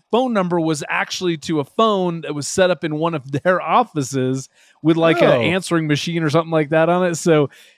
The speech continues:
Speaker 1: so <laughs> you'd, you'd be like, "Hey, I need, I got some questions about my liability insurance policy. I'll, I'll call this number that's on my, uh, my insurance certificate. Ring, ring. Hello, you've reached Hartford Underwriters. No one's available right now. Please leave your message. We'll get back to you."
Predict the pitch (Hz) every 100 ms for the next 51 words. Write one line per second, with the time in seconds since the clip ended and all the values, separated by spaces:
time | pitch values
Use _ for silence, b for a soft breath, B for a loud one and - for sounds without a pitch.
0 | b - 170 131 - 190 185 165 156 170
1 | 170 165 165 202 170 170 170 156 156 170
2 | - 151 180 165 160 156 151 156 151 151
3 | 147 151 147 143 165 151 143 - 147 131
4 | 143 135 131 143 160 190 160 B B 160
5 | 190 185 180 165 180 175 165 170 180 165
6 | 160 170 170 175 175 175 175 170 151 B
7 | B - 170 165 160 151 160 170 185 -
8 | 277 214 - 160 139 143 131 131 131 -
9 | 156 165 214 208 202 208 208 202 160 220
10 | 185 147 151 156 180 170 165 147 147 147
11 | 156 160 175 139 117 120 123 117 139 185
12 | 160 165 208 160 123 123 123 127 139 135
13 | 160 160 160 160 190 143 127 135 160 160
14 | 170 - 123